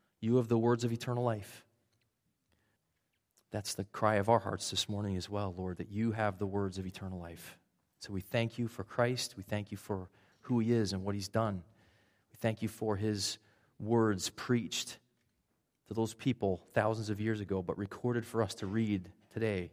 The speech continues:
to think about carefully, to be nourished by, his being the bread of life. And Lord, as we catch ourselves in our will to live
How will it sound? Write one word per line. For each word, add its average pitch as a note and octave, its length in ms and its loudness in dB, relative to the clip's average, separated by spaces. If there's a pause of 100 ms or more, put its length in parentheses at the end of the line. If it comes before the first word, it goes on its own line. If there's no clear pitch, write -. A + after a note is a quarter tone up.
(140)
to G2+ 60 -4
think A2 240 -4
about F2 340 -6
carefully, F#2 560 -6 (1120)
to - 80 -8
be G#2+ 80 2
nourished A2+ 520 4
by, F2 340 -10 (920)
his B2+ 220 2
being A#2+ 260 2
the A#2 60 0
bread A#2+ 220 6
of A2 120 0
life. A#2 440 0 (1600)
And G#2+ 80 -6
Lord, G2+ 100 0
as G2+ 120 -2
we G#2 180 2 (220)
catch C#3 240 2
ourselves G2 640 0
in G2+ 100 0
our F#2 300 0 (280)
will A#2+ 420 4
to A#2 200 -6
live G2+ 540 4